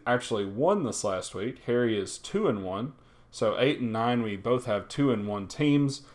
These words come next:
Clearly, they're not scoring as consistently or as highly as they'd like to, but he can't argue with the record. At number ten, we have our first zero and three team.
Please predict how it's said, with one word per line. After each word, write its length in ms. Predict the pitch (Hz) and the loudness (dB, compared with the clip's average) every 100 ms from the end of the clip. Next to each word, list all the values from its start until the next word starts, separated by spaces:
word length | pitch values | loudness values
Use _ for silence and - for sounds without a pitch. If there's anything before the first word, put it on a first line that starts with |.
| - - | -20 -14
Clearly, 380 | - 147 143 139 | 4 8 10 8
they're 160 | 123 | 8
not 260 | 110 107 - | 4 0 -2
scoring 480 | - 127 127 123 113 | -2 4 6 6 2
as 160 | 98 | -4
consistently 680 | - 104 - 143 - 123 123 | -10 -10 -2 -2 -2 0 4
or 140 | 117 101 | 4 2
as 100 | - | 0
highly 360 | 117 110 104 | 2 2 0
as 120 | 98 | -2
they'd 140 | 101 98 | -4 0
like 220 | 127 151 | 2 2
to, 280 | - 143 135 | 0 0 2
but 400 | 127 120 120 - - _ - | 6 6 6 -4 -20 _ -12
he 100 | 104 | -8
can't 240 | 117 113 | -4 0
argue 300 | 110 104 110 | 0 0 -4
with 180 | 104 101 | -4 -4
the 100 | 98 | -2
record. 460 | 117 127 107 69 - - - - - - - | 0 0 -2 -8 -12 -20 -20 -20 -20 -20 4
At 220 | 147 180 | 6 6
number 260 | 185 180 180 | 4 4 2
ten, 560 | - - 180 123 85 - - - | 2 2 4 4 0 -12 -20 -14
we 200 | - 123 | -2 -2
have 420 | 120 165 151 104 - | 4 8 8 6 2
our 140 | 120 | 0
first 640 | 120 - 156 151 - - - - | 0 4 6 6 -2 -10 -16 -10
zero 500 | 110 143 156 156 151 | -2 2 6 8 8
and 240 | 113 113 | 4 -2
three 320 | - 127 127 123 | -4 0 0 0
team. 520 | - 123 120 117 | -2 0 2 0